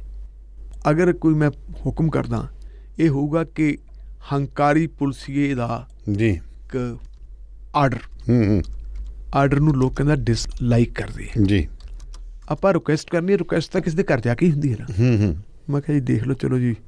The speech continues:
Speaker 1: ਮੈਂ ਉਹਨਾਂ ਦੀ ਗੱਡੀ 'ਚ ਬੈਠ ਗਿਆ, ਚਲੇ ਗਏ।" ਦੋਨੇ ਡਾਕਟਰ ਮੀਆਂ ਬੀਬੀ ਖੜ੍ਹੇ ਅੱਗੇ।
Speaker 2: ਜੀ।
Speaker 1: ਜਾ ਕੇ ਸ-, ਦੁਆ ਸਲਾਮ ਹੋਈ। ਮੈਡਮ ਨੇ ਮੈਨੂੰ ਵੇਖ ਕੇ ਪਛਾਣ ਲਿਆ ਵੀ ਬੰਦਾ ਤਾਂ ਇਹ ਉਹੀ ਹੈ।
Speaker 2: ਹੂੰ, ਹੂੰ।
Speaker 1: ਕਹਿੰਦੀ, "ਇਹ ਇਹਨਾਂ ਦੇ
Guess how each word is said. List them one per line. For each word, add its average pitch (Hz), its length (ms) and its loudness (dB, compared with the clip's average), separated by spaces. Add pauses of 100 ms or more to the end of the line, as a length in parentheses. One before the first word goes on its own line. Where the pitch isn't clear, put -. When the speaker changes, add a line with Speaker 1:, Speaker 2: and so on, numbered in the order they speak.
(600)
Speaker 1:
ਮੈਂ 117 120 2
ਉਹਨਾਂ 120 160 0
ਦੀ 117 140 0
ਗੱਡੀ 113 200 -2
'ਚ - 140 -12
ਬੈਠ 120 240 -2
ਗਿਆ, 127 160 0 (260)
ਚਲੇ 127 240 4
ਗਏ।" 127 160 0 (540)
ਦੋਨੇ 175 300 4
ਡਾਕਟਰ 123 360 2
ਮੀਆਂ 117 200 2
ਬੀਬੀ 110 220 -2
ਖੜ੍ਹੇ 131 280 -2
ਅੱਗੇ। 135 160 -4 (360)
Speaker 2:
ਜੀ। 92 240 4 (540)
Speaker 1:
ਜਾ 127 140 4
ਕੇ 123 180 0 (380)
ਸ-, - 180 -14
ਦੁਆ 120 240 4
ਸਲਾਮ 123 280 2
ਹੋਈ। 117 200 0 (280)
ਮੈਡਮ 123 640 4
ਨੇ 160 80 6
ਮੈਨੂੰ 135 240 6
ਵੇਖ 117 120 4
ਕੇ - 120 0
ਪਛਾਣ - 360 0
ਲਿਆ - 220 -4 (280)
ਵੀ 151 60 0
ਬੰਦਾ 117 320 0
ਤਾਂ 170 180 2
ਇਹ 151 380 4 (260)
ਉਹੀ 123 320 0
ਹੈ। 110 60 -10 (240)
Speaker 2:
ਹੂੰ, 117 200 6
ਹੂੰ। 90 120 4 (460)
Speaker 1:
ਕਹਿੰਦੀ, 151 240 -2
"ਇਹ 160 100 4
ਇਹਨਾਂ 156 260 0
ਦੇ 131 220 2